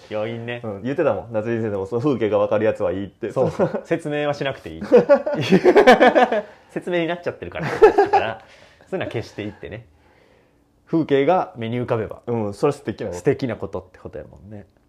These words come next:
Speaker 2: あー、なるほどね。だから小さい秋は意外と
Speaker 1: うん。
Speaker 2: 見つけようと思って見つけるもんじゃないのかもね。
Speaker 1: そういうことやと思う。
Speaker 2: ふと思った時に出てくるやつが一番小さい秋なんかもしれん。
Speaker 1: そ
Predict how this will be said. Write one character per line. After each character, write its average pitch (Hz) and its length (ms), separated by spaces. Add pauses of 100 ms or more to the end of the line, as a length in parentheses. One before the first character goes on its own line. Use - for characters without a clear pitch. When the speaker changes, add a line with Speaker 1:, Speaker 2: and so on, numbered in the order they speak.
Speaker 2:
あ 110 400
ー、 - 20
な 113 220
る 139 100
ほ 147 140
ど 151 160
ね。 156 180
だ 156 60
か 143 80
ら 113 60
小 226 260
さ 226 160
い - 20
秋 147 240
は 113 100
意 113 120
外 175 280
と 180 380 (100)
Speaker 1:
う 143 60
ん。 143 100
Speaker 2:
見 160 140
つ - 140
け 240 100
よ 240 140
う 233 80
と 190 80
思 139 180
っ - 100
て 139 460
見 123 140
つ - 100
け 160 100
る 160 100
も 175 120
ん 127 60
じ 107 60
ゃ - 20
な 107 160
い 165 40
の 151 100
か 95 100
も 82 100
ね。 98 220 (320)
Speaker 1:
そ 190 240
う 196 60
い 196 40
う 190 60
こ 185 120
と 147 120
や 104 80
と 262 100
思 - 20
う。 - 20
Speaker 2:
ふ - 40
と 175 160
思 185 200
っ - 100
た 123 100
時 127 240
に 110 120
出 135 100
て 156 100
く 113 120
る 104 60
や 107 120
つ 104 160
が 110 360
一 - 220
番 196 160
小 190 300
さ 196 100
い 147 60
秋 - 180
な 101 100
ん 92 60
か 90 80
も 90 80
し 90 100
れ 90 80
ん。 95 40
Speaker 1:
そ 117 400